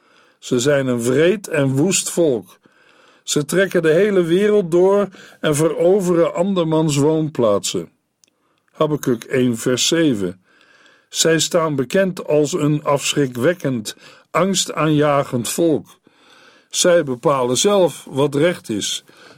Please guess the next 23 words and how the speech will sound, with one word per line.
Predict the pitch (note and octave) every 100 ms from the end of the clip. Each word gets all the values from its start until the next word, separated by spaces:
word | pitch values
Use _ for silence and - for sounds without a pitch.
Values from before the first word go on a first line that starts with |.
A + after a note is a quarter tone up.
| _
en | B2
vertrouwen | B2+ B2 C3+ D3+ D3+ C#3
op | B2+ -
eigen | D#3 E3+ C#3 -
kracht. | - G2+ F2+ - - - _ _ _ _ _ _ _ _ _ _ -
Daarbij | D3+ D#3 D3+
tekent | B2+ E3 D#3 D3+ D3
de | C#3+ B2+
Heere | D3 D#3 C#3+
ook | E3+ F3 -
een | D3+
beeld | D3 E3 E3 D#3 - - - _
van | - D3+ D3+
de | C#3+
innerlijke | - F3+ E3 D3+ -
gesteldheid | C3 B2+ - A3+ G#3+ F#3 C3+ B2+
van | - B2+
de | G#2
Galdeën, | - A2+ G#2 A2 G#2 F#2+ E2+ - _ _
die | B2+ A#2
hij | A2+
gaat | G#2 B2 A2 -
gebruiken | - G2+ A#2 C3 A2 A2 C#3